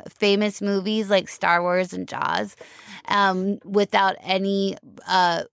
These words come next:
words. Like, it was all in nonverbals. Um,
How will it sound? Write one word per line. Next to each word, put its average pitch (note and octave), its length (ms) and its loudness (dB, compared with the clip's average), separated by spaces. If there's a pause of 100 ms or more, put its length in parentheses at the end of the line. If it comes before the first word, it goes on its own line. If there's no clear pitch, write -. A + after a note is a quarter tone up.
(100)
words. G3 1000 -2
Like, F#3+ 200 0
it G3 40 -2
was G3+ 160 2
all G3+ 240 6
in F#3 140 0
nonverbals. F3 1000 0 (160)
Um, E3+ 600 2